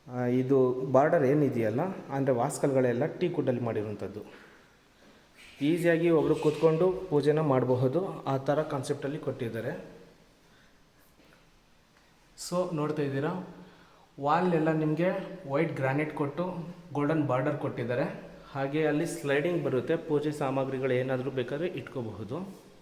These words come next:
ಈಗ ಕಿಚನ್ ರೂಮ್ಗೆ ಹೋಗೋಕ್ಕಿಂತ ಮುಂಚೆ ನಾನು ನಿಮಗೆ ಒಂದು ವುಡ್ಡಲ್ಲಿ ಮಾಡಿರುವಂತಹ ಆರ್ಚನ್ನ ತೋರಿಸ್ತಾ ಇದ್ದೀನಿ. ಚೆನ್ನಾಗಿ ಮಾಡಿಸಿದ್ದಾರೆ. ಹಾಗೆ ನಮಗಿಲ್ಲಿ ಒಂದು ಕಿಚನ್ ರೂಮ್ ಸಿಗುತ್ತೆ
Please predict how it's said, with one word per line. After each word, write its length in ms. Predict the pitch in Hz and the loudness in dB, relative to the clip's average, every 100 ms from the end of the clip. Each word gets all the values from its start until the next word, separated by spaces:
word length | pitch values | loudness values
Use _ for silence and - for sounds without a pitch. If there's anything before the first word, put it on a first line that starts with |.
| - - - - - - - - - - - - | -20 -20 -20 -20 -20 -20 -20 -20 -20 -20 -20 -2
ಈಗ 200 | 160 131 | 0 2
ಕಿಚನ್ 560 | 113 - - 180 202 185 | -2 -4 -6 2 2 4
ರೂಮ್ಗೆ 280 | 196 190 | 2 2
ಹೋಗೋಕ್ಕಿಂತ 640 | 190 165 170 180 180 170 175 | 4 4 4 2 0 0 0
ಮುಂಚೆ 420 | 143 151 151 170 | 2 0 0 0
ನಾನು 180 | 165 156 | 0 0
ನಿಮಗೆ 260 | 151 160 | -2 0
ಒಂದು 640 | 151 143 143 165 175 175 - - - - | 0 0 -2 -2 -4 -10 -16 -20 -20 -8
ವುಡ್ಡಲ್ಲಿ 560 | 135 170 170 180 175 175 | 0 0 2 2 4 2
ಮಾಡಿರುವಂತಹ 720 | 165 139 139 147 143 156 160 | 2 2 2 2 2 0 -2
ಆರ್ಚನ್ನ 560 | 165 139 143 151 156 151 | -2 0 -2 -2 -2 -2
ತೋರಿಸ್ತಾ 340 | 147 110 - | -2 -4 0
ಇದ್ದೀನಿ. 560 | 120 113 123 190 196 - - - - _ _ _ _ _ _ _ _ _ - _ _ _ _ | 0 0 -2 -2 -6 -14 -20 -20 -20 _ _ _ _ _ _ _ _ _ -20 _ _ _ _
ಚೆನ್ನಾಗಿ 260 | 151 143 139 | -2 2 2
ಮಾಡಿಸಿದ್ದಾರೆ. 760 | 131 - 113 117 156 190 - - - - _ - - - - - - - - - _ - - - - - - | 0 -2 -4 -2 -2 -6 -14 -20 -20 -20 _ -20 -20 -20 -20 -20 -20 -20 -20 -20 _ -20 -20 -20 -20 -20 -10
ಹಾಗೆ 300 | - 185 196 | 0 2 4
ನಮಗಿಲ್ಲಿ 520 | 190 185 165 165 180 190 - - - - - - | 4 2 2 2 0 0 -6 -14 -18 -20 -20 -6
ಒಂದು 220 | 143 147 | -4 -4
ಕಿಚನ್ 380 | - 170 196 185 | -4 0 2 2
ರೂಮ್ 180 | 175 165 | 0 0
ಸಿಗುತ್ತೆ 720 | 156 139 139 165 180 - | 0 -2 0 0 -2 -8